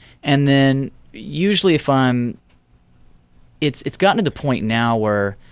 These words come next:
I can actually think of melodies. I'm, a lot of stuff I'll do in my truck. You know, I'm driving around, and you'll get ideas, and the melody will come, you know, mostly the melody, and then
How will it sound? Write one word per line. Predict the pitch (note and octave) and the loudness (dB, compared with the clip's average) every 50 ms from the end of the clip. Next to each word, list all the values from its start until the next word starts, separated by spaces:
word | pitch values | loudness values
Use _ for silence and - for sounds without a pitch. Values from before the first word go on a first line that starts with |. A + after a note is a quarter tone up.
| - - - - - - _ - | -20 -20 -20 -20 -20 -16 _ -6
I | A#2 A#2 | -6 -4
can | - B2 | -2 -2
actually | B2 B2+ A#2+ - B2 A#2 | 0 -2 -2 -2 -4 -4
think | - - C#3 C#3 C#3 - | -4 -4 -4 -4 -4 -4
of | A#2 G#2 | -6 -4
melodies. | A#2 A#2+ A2 G#2+ G#2+ G#2+ G#2 G#2 G2+ G2 F#2+ - - - - - | -4 -2 -2 -2 -2 -2 -2 -2 -4 -4 -4 -6 -8 -10 -8 -8
I'm, | A#2 A#2 A#2+ - - - | -6 -6 -6 -8 -10 -8
a | - B2 | -6 -4
lot | B2 C3 C#3+ C#3+ | -2 -2 -2 -2
of | C3+ - | -2 -4
stuff | - - A#2+ G#2+ - | -4 -6 -6 -4 -4
I'll | A2+ G#2+ | -4 -4
do | G2+ G2+ A2+ A2 G#2+ | -4 -4 -2 -2 -2
in | G2+ | -2
my | G2 F#2+ F#2 | -4 -4 -6
truck. | F2 - - A2+ F#2+ - - - - - - | -6 -4 -4 -2 -2 -4 -4 -8 -16 -18 -16
You | G#2+ G#2 | -14 -12
know, | G2 | -12
I'm | F#2 G2+ | -10 -6
driving | G2+ A#2 A#2 A#2 A2 G#2+ G2+ | -4 -2 0 0 0 -2 -4
around, | G2 G2+ G#2+ G#2+ G#2 F#2+ F2 F2+ F2+ - _ _ - - - - - - _ - | -4 -4 -2 -2 -2 -4 -4 -6 -8 -12 _ _ -20 -20 -20 -20 -20 -20 _ -12
and | F#2+ G2+ G2+ G2+ G2+ | -8 -8 -6 -6 -6
you'll | G#2+ G#2 | -6 -4
get | G#2+ A#2+ A2+ | -2 -2 0
ideas, | A2+ G#2+ G2+ G2 G#2+ A2+ A2 G2+ F#2+ F#2+ F#2 - - - - _ _ _ _ _ _ _ _ _ _ _ - - - | 0 0 -2 -2 -2 0 0 0 0 -2 -4 -8 -12 -14 -18 _ _ _ _ _ _ _ _ _ _ _ -20 -12 -8
and | A#2 A2+ | -6 -6
the | G#2+ | -2
melody | A2 B2 B2 C3+ C3+ B2 A2 | 0 2 4 4 4 2 2
will | G2+ F#2+ F2+ | -2 -4 -6
come, | - F#2+ - - - - - _ _ _ | -8 -10 -10 -12 -14 -20 -20 _ _ _
you | - G2+ G2 | -10 -8 -6
know, | F#2+ F2 F2 | -6 -6 -8
mostly | - - F#2 C#3 C#3+ D3+ D#3 - - D3 | -8 -8 -4 -2 0 0 0 0 -2 -2
the | B2 B2 | -2 -2
melody, | A#2+ A#2 A2 G#2 G#2 G#2 G2+ G#2 G2+ | 0 0 0 0 -2 -2 -2 -2 -4
and | G2+ G#2+ A2 | -2 -2 -4
then | G#2+ G#2+ | -4 -6